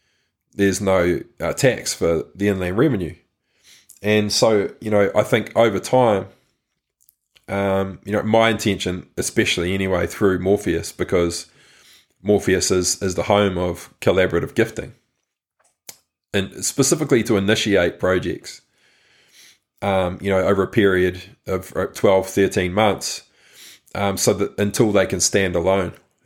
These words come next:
Um, um, but my intention moving forward is to, um, you know, begin factoring in donations to, um, you know, you know,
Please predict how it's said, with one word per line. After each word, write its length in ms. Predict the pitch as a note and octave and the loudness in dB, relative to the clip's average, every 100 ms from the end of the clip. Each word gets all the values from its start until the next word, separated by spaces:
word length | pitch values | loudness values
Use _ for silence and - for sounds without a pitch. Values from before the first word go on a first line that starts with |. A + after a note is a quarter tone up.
| _ - | _ -12
Um, 440 | F#2 F#2 F2+ F2 - _ _ _ _ _ _ _ _ _ _ _ _ - | -8 -6 -8 -12 -18 _ _ _ _ _ _ _ _ _ _ _ _ -8
um, 220 | G#2 G#2 | -6 0
but 180 | A#2+ A#2+ | 0 2
my 100 | A2 | 2
intention 380 | - C3+ B2+ | 2 2 2
moving 280 | G#2+ G2+ G2 | 2 2 2
forward 360 | - C3 A2 G#2 | 2 2 4 4
is 240 | G2+ F#2+ - | 2 0 -2
to, 440 | A2+ G2+ G2 G2 - _ _ | 2 2 2 -4 -12 _ _
um, 500 | G2+ G2 F#2+ F#2 - _ _ _ _ _ _ _ - | -6 -4 -6 -8 -16 _ _ _ _ _ _ _ -6
you 100 | G2 | -2
know, 160 | F#2+ | -2
begin 360 | - A2 G#2+ G2+ | -2 -2 0 0
factoring 640 | - G#2+ - G#2 F#2+ F#2+ | 0 -2 0 0 2 0
in 340 | G#2 G2+ F#2+ - _ _ - | 2 0 -2 -10 _ _ 0
donations 720 | G2+ G2 G2+ - F#2+ F2+ - | 2 4 2 2 -2 -4 -2
to, 420 | - G#2 F#2 F2+ - _ _ _ _ F2 | 2 4 2 -4 -12 _ _ _ _ -6
um, 580 | F#2+ G2 F#2+ F#2+ F2+ - _ _ _ _ _ _ _ _ _ _ _ _ _ _ _ _ _ _ _ _ - | -4 -2 -4 -6 -14 -20 _ _ _ _ _ _ _ _ _ _ _ _ _ _ _ _ _ _ _ _ -8
you 80 | G#2 | 0
know, 400 | G2 G2 F#2+ F2+ - _ _ _ _ _ _ _ _ _ _ _ _ _ _ _ _ _ _ _ _ | 2 2 0 -4 -14 _ _ _ _ _ _ _ _ _ _ _ _ _ _ _ _ _ _ _ _
you 80 | |
know, 60 | G2+ | -20